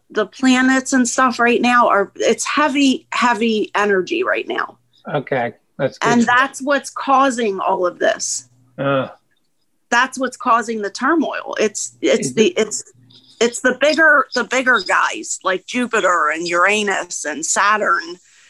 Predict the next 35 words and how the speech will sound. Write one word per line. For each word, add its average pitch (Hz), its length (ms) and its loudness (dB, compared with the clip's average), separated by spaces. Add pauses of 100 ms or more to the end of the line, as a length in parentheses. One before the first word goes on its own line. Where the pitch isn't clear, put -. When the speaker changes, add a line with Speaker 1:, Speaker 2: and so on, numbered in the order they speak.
(300)
Speaker 1:
And 220 160 -2
it's 208 180 -6
like 202 220 -2
those 247 320 2
big 233 400 -2
players 190 600 -2
are 185 180 2
causing 202 640 0 (540)
havoc 208 500 -2
right 143 240 -6
now. - 280 -10 (1080)
Speaker 2:
Is 147 100 0
there, 196 280 6
Speaker 1:
And 196 80 4
Speaker 2:
is 175 380 2
there 175 180 6
a 165 100 6
way 156 300 2
to 151 180 2
look 147 360 2
at 151 220 2
it 151 140 2
and 135 200 0
see, 147 560 0
like, 131 440 2 (500)
are 151 140 2
you 143 220 4
able 165 280 4
to 151 140 -4
predict 143 580 0
things 185 320 0
with 185 240 2
it 185 160 4
or 143 160 4
not 131 360 -2